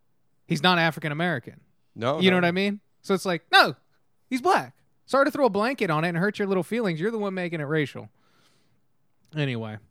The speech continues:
Speaker 2: Quit making it racial.
Speaker 1: Yeah, you, you, <laughs> you stupid generation. What are they calling them now? Generation Z?
Speaker 2: I think it's Z now, yeah.
Speaker 1: Or, uh, no, no, Generation Z is,
Speaker 2: Z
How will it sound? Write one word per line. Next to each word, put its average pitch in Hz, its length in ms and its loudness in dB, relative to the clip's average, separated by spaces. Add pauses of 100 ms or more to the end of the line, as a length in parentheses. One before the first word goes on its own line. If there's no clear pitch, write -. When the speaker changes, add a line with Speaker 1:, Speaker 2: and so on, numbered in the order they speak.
(1200)
Speaker 2:
Quit 175 320 0
making 139 360 0
it 127 100 -2
racial. 110 600 -4
Speaker 1:
Yeah, 147 200 0
you, 117 220 -6 (140)
you, 131 160 -6
<laughs> - 20 -8
you 135 520 0
stupid 131 540 -6 (260)
generation. 135 800 -4
What 135 140 -2
are - 20 -4
they 151 100 -2
calling 156 220 -6
them 160 100 -10
now? 160 200 -6
Generation 131 580 -10
Z? 131 380 -10 (380)
Speaker 2:
I 143 100 -14
think 277 160 -12
it's 98 180 -14
Z 95 220 -12
now, 101 280 -10
yeah. 170 280 -14
Speaker 1:
Or, 131 240 -4
uh, 120 140 -8
no, 196 180 2
no, 202 120 2
Generation 214 420 0
Z 175 80 2
is, 151 60 -2
Speaker 2:
Z 185 100 -2